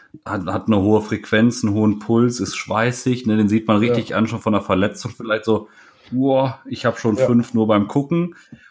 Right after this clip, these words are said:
Speaker 1: Und der
Speaker 2: Mhm.
Speaker 1: liegt da vier, vielleicht auch nur drei. Und,
Speaker 2: <laughs>
Speaker 1: ähm,
Speaker 2: Ja.
Speaker 1: das, ich glaub, manche Patienten können das auch gar nicht immer so richtig gut einschätzen. Das macht's nicht leichter.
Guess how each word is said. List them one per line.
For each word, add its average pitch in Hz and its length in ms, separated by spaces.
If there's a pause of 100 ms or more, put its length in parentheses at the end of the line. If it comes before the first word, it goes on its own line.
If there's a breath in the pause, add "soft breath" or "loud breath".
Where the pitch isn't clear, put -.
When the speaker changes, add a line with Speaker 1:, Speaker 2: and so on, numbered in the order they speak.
Speaker 1:
Und 113 140
der 110 100
Speaker 2:
Mhm. 107 60
Speaker 1:
liegt 117 180
da 120 240 (160)
vier, 87 440 (400)
vielleicht 107 240
auch 117 80
nur - 320
drei. 76 460 (420 loud breath)
Und, 87 380
Speaker 2:
<laughs> - 0
Speaker 1:
ähm, 87 160
Speaker 2:
Ja. 131 100 (680)
Speaker 1:
das, 98 260
ich 107 140
glaub, 107 200
manche 117 260
Patienten 117 440
können 113 180
das 113 160
auch 101 160
gar 101 160
nicht 110 180
immer 107 180
so 101 120
richtig 104 360
gut 82 180
einschätzen. 95 520
Das 90 120
macht's 104 260
nicht 104 160
leichter. 139 640